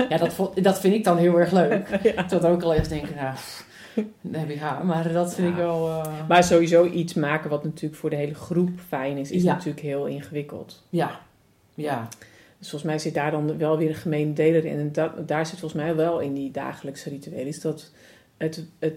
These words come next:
Speaker 2: wel het samen zijn of het, het met elkaar doen. Dus die,
Speaker 1: Ja.
Speaker 2: die samen, daar krijgen mensen natuurlijk wel veel meer behoefte aan nu.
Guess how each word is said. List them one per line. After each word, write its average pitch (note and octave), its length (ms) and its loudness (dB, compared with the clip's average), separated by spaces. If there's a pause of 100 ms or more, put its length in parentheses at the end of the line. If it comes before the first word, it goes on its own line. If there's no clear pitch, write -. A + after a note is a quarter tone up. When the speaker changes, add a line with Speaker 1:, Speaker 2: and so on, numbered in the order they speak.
Speaker 2:
wel D#3 260 2
het D#3+ 120 -4
samen F3 400 2
zijn C#3 400 -6
of D3 100 -8
het, - 280 -12 (100)
het - 300 -14
met D3 180 -2
elkaar E3 480 2
doen. C#3+ 300 -4
Dus D#3+ 180 -8
die, C#3+ 300 -10
Speaker 1:
Ja. C#3+ 120 -4
Speaker 2:
die D3 120 -8
samen, D#3 300 -2
daar D#3 160 0
krijgen E3 320 -2
mensen D#3 220 -2
natuurlijk D3+ 260 -4
wel D#3 120 0
veel D#3 200 -2
meer D#3 180 0
behoefte F3 400 -4
aan C3+ 220 -12
nu. C3 180 -12